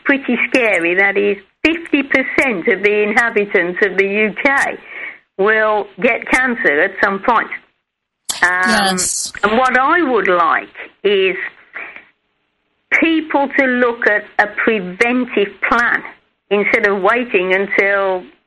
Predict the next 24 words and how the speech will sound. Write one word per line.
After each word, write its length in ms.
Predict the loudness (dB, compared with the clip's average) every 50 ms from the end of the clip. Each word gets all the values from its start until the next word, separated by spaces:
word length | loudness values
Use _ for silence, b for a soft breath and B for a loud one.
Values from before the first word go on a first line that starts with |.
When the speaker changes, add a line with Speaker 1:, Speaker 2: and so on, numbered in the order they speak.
| _ -8 -4 -2 0
Speaker 1:
sadly, 600 | 0 0 0 0 0 0 2 2 2 0 -2 -4 -8 _ _ -2
they 420 | 0 0 0 0 0 0 -2 -4 -6 -14 _ _ _ _ _ _ _ _ _ _ _ _
are 200 | 0 2 2 2
diagnosed 640 | 2 2 2 2 0 0 2 2 2 2 0 0 0
with 180 | 0 -2 0 0
cancer. 400 | 0 0 0 -2 -4 -8 -8 -10 -14 _ _ _ B B B B B B B B
There's 200 | -2 -2 0 0
very 240 | 0 2 2 2 2
little 460 | 2 2 0 0 0 0 0 0 2
going 400 | 2 2 2 2 2 2 2 2
on 340 | 2 2 2 0 -2 -4 -6 -10 _
in 160 | -2 0 0
the 100 | 0 0 0 0 0 -2
U 60 | -2
K 160 | 0 0 0 0 0 0 0 -2
and 120 | -2 -4
probably 680 | -4 -2 0 2 2 2 2 2 2 2 2 2 2 2
in 60 | 2
the 180 | 2 2 2 2
U 100 | 2 2
S 240 | 0 0 0 2 2
A, 340 | 2 2 2 0 -2 -4 -6 B B B B B B B B B B _ 0
um, 420 | 0 0 0 0 -2 -2 -4 -8 -6 -2
to 80 | -2 -2